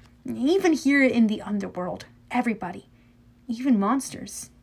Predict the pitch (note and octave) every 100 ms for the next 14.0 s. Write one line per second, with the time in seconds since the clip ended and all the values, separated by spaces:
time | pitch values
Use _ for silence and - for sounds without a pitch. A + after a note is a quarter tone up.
0 | _ A#3 C#4+ E4 B3+ B3+ B3 A#3 - B3
1 | D#4 F#3 F3+ F3+ F3+ F#3 F3+ F3+ F#3+ C4+
2 | - - - - - _ _ _ _ _
3 | - A#3+ - C4 D4+ D4 G3+ G3 G3+ F#3+
4 | G3+ C4 B3 B3+ A#3+ C4+ D4 B3+ B3 G#3
5 | A#3 B3 A3 - A#3 - G#3 F#3+ - -
6 | - - _ _ _ _ _ _ _ _
7 | _ - C#4+ E4 - E4 C4+ D4+ C4+ C#4+
8 | C4+ C4 C4 B3+ C#4+ C4 B3 A#3+ G#3+ A3+
9 | A#3 A3+ A#3 - A#3 A3 A3 G3+ G3+ -
10 | A3 A3 - G#3+ - A#3+ G#3+ - B3 C4
11 | C4 C4+ - C4 A3+ A#3 B3 C4+ C4 C#4+
12 | A#3+ C4+ B3 G#3 F#3+ G3 - - C#4+ C#4+
13 | C#4 C4+ A3+ G#3 A3+ A3 - F#3+ F#3